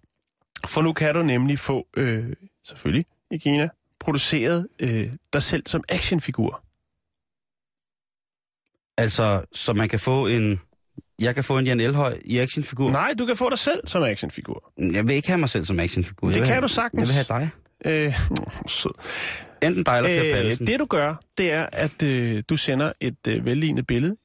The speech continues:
Speaker 1: god høj opløsning, ned til producenten.
Speaker 2: Mhm.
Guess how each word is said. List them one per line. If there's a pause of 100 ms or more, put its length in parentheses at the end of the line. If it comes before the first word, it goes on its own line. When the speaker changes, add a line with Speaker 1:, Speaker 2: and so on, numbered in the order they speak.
(120)
Speaker 1:
god
høj
opløsning, (480)
ned
til
producenten. (280)
Speaker 2:
Mhm.